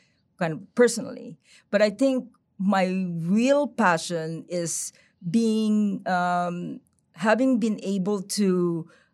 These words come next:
uh, live in a developing world and seeing kind of, like, that sort of, like, extreme side o-, of things, and then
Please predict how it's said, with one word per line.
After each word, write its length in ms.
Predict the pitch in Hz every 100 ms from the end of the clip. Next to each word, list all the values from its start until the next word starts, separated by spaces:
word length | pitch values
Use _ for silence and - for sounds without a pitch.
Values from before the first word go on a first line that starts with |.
| _ _
uh, 400 | 170 165 160 156
live 400 | 160 180 233 190 -
in 140 | 196
a 60 | 165
developing 680 | 160 143 180 196 190 170
world 440 | 156 147 247 214 -
and 140 | 175
seeing 480 | - 226 208 196 185
kind 240 | 180 180 170
of, 60 |
like, 220 | 160 156
that 300 | 156 160 165 _ _
sort 340 | - - 185 165
of, 80 |
like, 140 | 160 151
extreme 640 | 170 - 233 226 226 214
side 480 | 202 - 175 165 170 151 -
o-, 120 | 185 165
of 200 | 175 170
things, 560 | - 160 165 180 - -
and 160 | 175
then 340 | 165 165 170